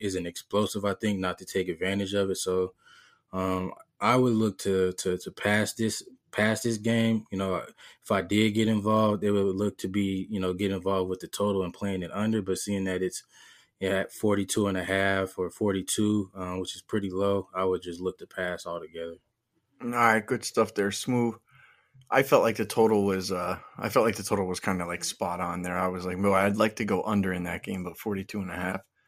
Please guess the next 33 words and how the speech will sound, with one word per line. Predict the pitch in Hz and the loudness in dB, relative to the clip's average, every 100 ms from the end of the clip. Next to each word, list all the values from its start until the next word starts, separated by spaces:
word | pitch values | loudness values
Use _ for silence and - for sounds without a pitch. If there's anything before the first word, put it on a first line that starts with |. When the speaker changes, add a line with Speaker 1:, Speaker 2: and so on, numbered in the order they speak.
| _ _ | _ _
Speaker 2:
uh, | 92 - | -10 -6
kinda | - 117 101 | 2 4 4
low." | 90 98 98 - _ _ - | 2 2 2 -2 _ _ -6
Let's | 143 | 0
jump | 156 135 | 4 6
over | 135 123 | 8 8
to | 113 | 6
the | 104 | 6
Colts | 123 113 120 | 6 6 6
and | 110 95 | 2 4
the | |
Jaguars. | 92 104 98 104 98 95 | 6 6 8 6 6 6
Jaguars | 110 101 104 101 | 4 6 6 6
will | 95 | 2
be | 104 | 2
on | 98 98 | 2 2
the | 90 | 2
road | 107 113 | 4 4
here | 104 110 | 2 0
in | - 101 90 | 0 -2 -2
Indy. | 135 139 139 127 127 - _ | 2 4 4 2 -2 -16 _
Line | - 120 | 4 6
on | 117 | 6
this | 113 107 | 4 2
game, | - 117 104 | 2 2 2
Colts | - 104 - | 4 2 4
minus | 107 95 95 | 2 2 0
ten, | - 139 127 | 0 2 4
minus | 113 104 | 4 2
ten | - 110 | 0 0
and | 101 | 2
a | |
half. | 95 101 98 | 4 4 4